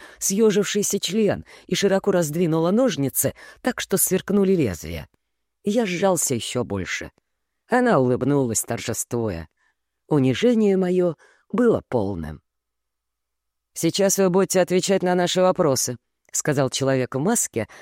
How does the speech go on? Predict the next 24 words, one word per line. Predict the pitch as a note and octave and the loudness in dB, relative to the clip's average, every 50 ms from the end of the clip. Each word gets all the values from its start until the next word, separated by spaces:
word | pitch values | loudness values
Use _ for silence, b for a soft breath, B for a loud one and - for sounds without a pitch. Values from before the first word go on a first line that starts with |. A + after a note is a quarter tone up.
| B B | B B
стоявший | - - - G#3 A3 A3+ G3+ - - G3+ | -8 -4 0 0 0 0 0 0 0 0
рядом | F#3+ G3+ F#3 E3+ F3+ F3+ | 2 2 2 2 2 0
с | - | 0
Сарой | - - F#3+ F3+ E3+ E3+ | 0 0 0 2 2 0
Синтеннисон. | D#3+ - E3+ E3 D#3 - B2 G#2 F2+ F2 F2 - - - - - - _ _ _ _ _ _ _ _ _ _ _ _ _ _ _ | 0 0 -2 -2 -2 -2 -4 -4 -4 -4 -4 -6 -6 -8 -8 -10 -14 _ _ _ _ _ _ _ _ _ _ _ _ _ _ _
Его | - A2+ B2+ B2+ B2+ C3 | -6 -4 -2 0 0 -2
голос | A#2 G#2+ D3 G3 A3 G3+ D3+ G2 - - - B B B B B B B B | -2 0 0 0 0 0 0 -2 -4 -6 -8 B B B B B B B B
породил | B - D#3+ E3 E3+ D#3 F#3+ A#3 A3+ A3 | B 0 0 0 2 2 2 2 4 4
у | |
меня | G#3 G#3 G#3 G3+ | 4 2 2 0
первую | - - - A3+ A3 G#3 F#3+ G#3 G3+ | 0 0 2 2 2 4 4 4 4
догадку | F#3 G#3 G#3+ F3 F#3 C#3 A2 - - - | 4 2 2 2 0 0 -2 -2 -2 -4
о | C#3+ | -4
том, | - - G#3 G#3 G3+ | 0 0 0 0 0
кто | - - - G#3 G#3 | -2 0 2 2 2
были | F#3+ F3+ G#3+ A3 G3+ | 4 2 2 2 4
мои | G3 G3 F#3+ G3 G3+ | 4 4 2 2 0
похитители. | - - F#3+ - G#3 G#3 - - C#3+ G2+ - F#2 D#2+ D#2 - - _ _ _ _ _ _ _ _ _ _ _ | -2 -4 -4 -2 -2 -2 -2 -2 -2 -4 -4 -8 -10 -10 -12 -14 _ _ _ _ _ _ _ _ _ _ _
Он | - D3+ D#3 D3+ | 2 2 2 4
говорил | C#3+ D#3+ D#3+ E3 E3+ E3+ E3+ D3+ | 4 4 4 4 4 2 0 0
с | - - | -2 -4
тягучим | - D#3+ E3 E3 G#3 B3+ A3+ - G3+ G#3 G3+ | -2 -2 0 0 0 0 0 0 0 0 0
североирландским | - - G#3 G#3 G3 G3+ G3 G3+ F#3 - F3 F3+ E3+ F3+ F#3+ F#3 F#3 - - - F3+ F3+ | 2 2 4 4 4 4 2 0 0 -2 -2 0 0 2 2 2 0 -2 -2 -2 -2 -2
акцентом, | F3+ - - - - F3+ D#3 A2+ F#2+ - - D#2 D2 | -2 -4 -4 -6 -4 -4 -4 -4 -6 -8 -10 -12 -12